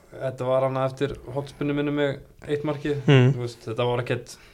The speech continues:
Speaker 1: þetta er ekkert stórglæsileg mörk, en jú, frammerja mörk þannig séð,
Speaker 2: Mhm,
Speaker 1: einhvern veginn.
Speaker 2: mhm, mhm.
Speaker 1: En ég veit ekki, mér finnst, mér finnst hann, já, hann þarf að gera meira, allavega ef að Brentford ætlar ekki að lenda í einhverju vesenni, sem er.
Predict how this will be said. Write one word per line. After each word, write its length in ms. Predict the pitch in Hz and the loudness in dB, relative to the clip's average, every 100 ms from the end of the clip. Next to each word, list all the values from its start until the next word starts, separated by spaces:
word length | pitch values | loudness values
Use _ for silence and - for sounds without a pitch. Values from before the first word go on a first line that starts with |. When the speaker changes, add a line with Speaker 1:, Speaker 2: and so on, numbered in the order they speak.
| - - | -20 -20
Speaker 1:
þetta 80 | - | -16
er 80 | 101 | -12
ekkert 160 | - | -6
stórglæsileg 400 | 120 117 120 120 | -4 -2 -2 0
mörk, 320 | 123 143 139 139 | 4 4 2 -2
en 140 | 113 | 0
jú, 160 | 120 127 120 | 0 -2 -2
frammerja 460 | 120 117 123 123 131 - | -2 0 2 2 2 0
mörk 300 | 110 131 135 | -4 -6 -4
þannig 240 | 135 143 | -2 2
séð, 80 | 127 | 4
Speaker 2:
Mhm, 80 | 127 | 6
Speaker 1:
einhvern 240 | 127 135 | 6 4
veginn. 240 | 123 123 120 - | 4 2 0 0
Speaker 2:
mhm, 140 | 120 | 2
mhm. 100 | 123 - - - - - - | 0 -4 -20 -20 -20 -20 -10
Speaker 1:
En 300 | 107 104 101 | -6 -6 -6
ég 140 | 101 107 | -4 -4
veit 160 | 104 110 | -2 -4
ekki, 160 | 110 | -4
mér 240 | 113 120 123 | -2 0 0
finnst, 500 | - - - - - - - - - - - - - | -4 -10 -14 -14 -18 -20 -20 -20 -18 -18 -18 -20 -8
mér 140 | 127 131 | -4 -2
finnst 140 | 135 | 0
hann, 280 | 135 135 123 - - - - - - | 0 0 -2 -12 -20 -20 -18 -14 -6
já, 160 | 127 131 135 - - - | -2 0 -2 -6 -16 -8
hann 180 | 139 135 | -4 -2
þarf 240 | 135 139 139 | 4 4 4
að 60 | |
gera 160 | 147 139 | 2 2
meira, 540 | 147 170 165 127 131 | 4 4 4 4 4
allavega 720 | 135 135 135 135 131 117 104 - | 4 4 4 4 2 0 -6 -4
ef 180 | 135 135 | 2 4
að 400 | 135 127 104 117 - - - _ - - | 6 6 2 -8 -14 -18 -20 _ -20 -4
Brentford 440 | 131 143 147 135 113 | 0 0 0 -4 -2
ætlar 220 | 123 123 | 0 0
ekki 80 | 120 | 0
að 40 | |
lenda 140 | 127 127 | 0 0
í 20 | |
einhverju 160 | 131 131 | 0 -2
vesenni, 220 | 147 156 135 127 | -2 -6 -6 -10
sem 120 | 131 | -8
er. 120 | 113 | -6